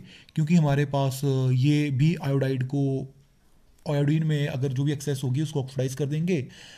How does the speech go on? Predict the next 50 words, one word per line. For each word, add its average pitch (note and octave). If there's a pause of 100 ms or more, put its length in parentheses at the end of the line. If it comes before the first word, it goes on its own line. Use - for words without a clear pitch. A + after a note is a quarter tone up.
(200)
Hence D#3+
जो F3+
हमारी D3+
रिएक्शन C#3
होगी, C#3+ (180)
it C#3
will D3
take C#3
place C3+
only, C#3 (460)
जो -
हमारी C#3+
रिएक्शन C#3+
बच C3+
जाएगी, C3
this C3
will C3+
be C#3 (160)
permanganate, C#3+ (640)
ठीक C3
है, F3
ये F3+
हमने D#3
already D3
लिखी C3+
भी D#3+
है D3+
रिएक्शन C3+
ये C3
वाली B2
पहले, B2+ (520)
ठीक B2+
है, G#3+ (500)
in D3+
presence D3
of C#3+ (180)
iodide C3
ion, C#3+ (520)
ठीक C3
है। F#3+ (540)
तो C3
नेट C#3
जो C#3+
हमारे C#3
पास C3
निकलते C3
हैं, C#3
that B2+
is B2+
ten, D#3